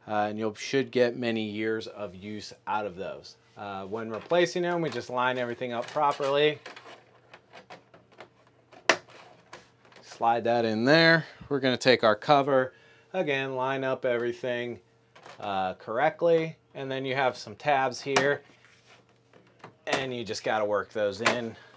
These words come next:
uh, the best you can. Uh, here into the kitchen, uh, of course, we have this uh, roll out, uh, sink cover, which is nice.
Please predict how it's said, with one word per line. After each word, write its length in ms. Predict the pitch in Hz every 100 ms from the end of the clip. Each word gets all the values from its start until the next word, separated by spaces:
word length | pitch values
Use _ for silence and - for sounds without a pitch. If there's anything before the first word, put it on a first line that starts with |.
| -
uh, 180 | 98 95
the 100 | 92
best 280 | 90 104 -
you 60 |
can. 280 | - 202 202 - _ _ _ _ _ _ - - - - - - -
Uh, 240 | - 143 139
here 260 | 135 302
into 400 | 302 214 226 220
the 80 | 220
kitchen, 520 | 220 190 - 208 233 -
uh, 320 | 143 143 143
of 120 | 143
course, 280 | - 170 156
we 140 | 160 156
have 340 | 156 156 139
this 300 | 143 135 - - - - -
uh, 400 | 117 117 117 120 -
roll 460 | 123 113 135 143 156
out, 500 | 143 143 151 - - - -
uh, 520 | 123 120 117 113 113 -
sink 300 | - - 151
cover, 340 | - 156 143 143
which 200 | 139 185
is 120 | 170
nice. 520 | 151 151 156 - -